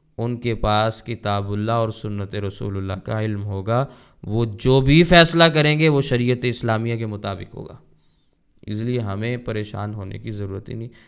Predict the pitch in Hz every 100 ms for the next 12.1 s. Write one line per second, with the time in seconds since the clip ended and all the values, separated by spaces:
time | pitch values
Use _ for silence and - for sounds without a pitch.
0 | _ 113 107 110 120 127 120 120 131 131
1 | 120 110 117 135 - _ - 110 117 123
2 | 123 117 113 120 123 - 110 120 117 117
3 | 110 104 110 113 - _ _ _ - 113
4 | 120 110 117 113 120 - 107 120 120 120
5 | 113 113 110 110 104 107 107 113 110 107
6 | 98 92 104 104 120 143 156 147 151 156
7 | _ _ _ _ _ _ _ _ _ _
8 | _ _ _ _ _ _ _ _ _ _
9 | _ _ _ _ _ _ _ _ _ _
10 | _ _ _ _ _ _ _ _ _ _
11 | _ - 101 95 98 98 117 151 131 113